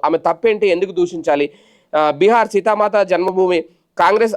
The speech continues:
ఆర్జేడీలను నేను క్షమించిన బీహార్ తల్లులు క్షమించరు" అంటూ కీలక వ్యాఖ్యలు చేశారు నరేంద్ర మోడీ.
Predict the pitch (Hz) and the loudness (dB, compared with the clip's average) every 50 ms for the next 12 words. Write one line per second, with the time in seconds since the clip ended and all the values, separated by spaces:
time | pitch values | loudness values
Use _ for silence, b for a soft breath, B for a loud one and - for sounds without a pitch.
0 | - 160 180 196 180 208 214 202 214 202 196 175 165 147 160 185 196 185 170 - | 0 0 0 2 2 0 2 2 2 2 2 2 0 0 0 0 0 -2 -2 -2
1 | 196 180 202 214 196 208 196 190 165 - - 135 135 170 185 220 220 202 185 196 | 0 0 0 0 -2 0 0 0 0 0 -2 -2 -2 0 2 2 2 2 0 0
2 | 185 190 196 190 180 180 - - 180 190 220 208 196 - 202 175 180 170 160 175 | -2 -2 -2 -2 -4 -4 -4 -4 -2 0 0 0 0 0 0 2 2 2 0 0
3 | - 294 277 180 127 - b b b b b _ _ _ - 185 202 190 196 165 | 0 0 0 0 -2 -4 b b b b b _ _ _ 0 0 0 0 0 0
4 | 147 156 170 185 196 - 196 180 165 180 185 180 208 196 208 262 226 170 160 170 | 0 0 0 0 0 -2 -4 -2 -2 -2 -2 0 0 0 0 0 2 2 2 2
5 | 180 185 180 175 165 170 170 170 220 214 | 2 0 0 -2 0 0 0 0 0 -2